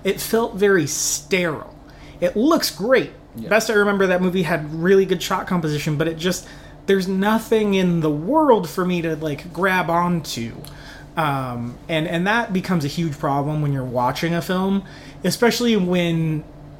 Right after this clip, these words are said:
Speaker 1: it is something as, at, like, for as lush as those, uh, sci-fi scapes look, it's always been sold to me as a character piece. And so if I can't grab onto a character,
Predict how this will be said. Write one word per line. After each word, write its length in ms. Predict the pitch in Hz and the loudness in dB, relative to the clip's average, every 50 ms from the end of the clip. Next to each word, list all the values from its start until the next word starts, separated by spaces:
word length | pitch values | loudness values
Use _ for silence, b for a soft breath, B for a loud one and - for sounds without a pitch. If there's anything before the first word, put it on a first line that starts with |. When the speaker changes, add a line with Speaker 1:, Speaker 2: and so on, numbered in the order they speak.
| - - | -10 -2
Speaker 1:
it 140 | 180 165 160 | 0 2 2
is 180 | 160 160 151 151 | 4 2 2 0
something 460 | - - 170 160 147 165 160 151 147 - - | 0 0 0 0 0 0 -2 -2 -4 -6 -4
as, 520 | 135 139 147 143 147 147 143 135 135 - B B B B B B B B B B B - - | -2 -2 0 0 0 0 -2 -4 -4 -8 B B B B B B B B B B B -2 -2
at, 140 | 165 202 196 | 0 0 0
like, 160 | 185 175 - | -2 -2 0
for 240 | - 208 202 202 170 | 2 2 2 2 2
as 180 | 170 180 165 | 0 0 0
lush 360 | 175 170 170 170 175 - - | 2 2 2 2 2 0 -4
as 240 | - 165 156 143 135 | -2 -2 -2 -2 0
those, 460 | 156 156 156 151 147 143 131 131 - - | 0 0 2 2 0 -2 -4 -6 -4 -4
uh, 500 | 147 139 131 131 127 123 120 120 120 120 - - - - - - - - - - - | -2 -2 0 -2 -2 -4 -4 -6 -6 -8 -12 -16 -18 -20 -20 -20 -20 -20 -20 -18 -14
sci-fi 560 | - - - 175 165 170 - 180 165 151 151 147 - - - - 196 - - - - | -10 -4 -2 0 0 0 0 0 -2 -2 -2 -6 -8 -12 -14 -14 -14 -14 -16 -20 -20
scapes 560 | - - - - - - 185 160 - - - | -20 -16 -14 -8 -2 0 0 0 -2 -6 -6
look, 420 | 226 262 339 359 330 285 - - - B B B B B B B B B B B B - - - - - - - - - - - - - - | -2 0 4 6 6 6 6 2 -4 B B B B B B B B B B B B -20 -20 -20 -20 -20 -20 -20 -20 -20 -20 -20 -20 -10 -4
it's 360 | 262 247 - - - 190 180 170 170 - - - - - - 180 147 - | -4 -2 -2 -2 -4 -4 -6 -6 -8 -12 -18 -20 -20 -14 -12 -12 -12 -2
always 300 | - 233 247 262 294 277 | 2 4 4 6 6 4
been 160 | 233 254 233 | 6 4 2
sold 200 | 214 - 208 202 | 4 4 2 2
to 60 | 190 208 | 2 2
me 80 | 196 170 | 0 0
as 80 | 143 | 0
a 40 | 147 | -2
character 600 | - - - - 233 226 214 196 - - 139 131 | -6 -8 -2 2 4 4 4 2 0 -2 -6 -6
piece. 520 | - - 120 107 92 - 143 - - - - | -6 -10 -14 -14 -14 -14 -14 -14 -12 -12 -8
And 180 | - 170 165 - | -4 -4 -2 0
so 100 | - 185 | 0 0
if 100 | 185 214 | 2 2
I 60 | 220 | 0
can't 260 | 214 - 240 240 240 | 2 2 2 2 2
grab 160 | 226 226 226 220 | 2 2 4 4
onto 200 | 214 202 180 156 | 4 2 2 0
a 40 | 143 | 0
character, 880 | - - - - - 233 247 233 196 180 - 160 147 135 123 120 120 - | -2 -8 -10 -4 -2 2 2 2 0 0 -2 -2 -2 -2 -2 -2 -4 -6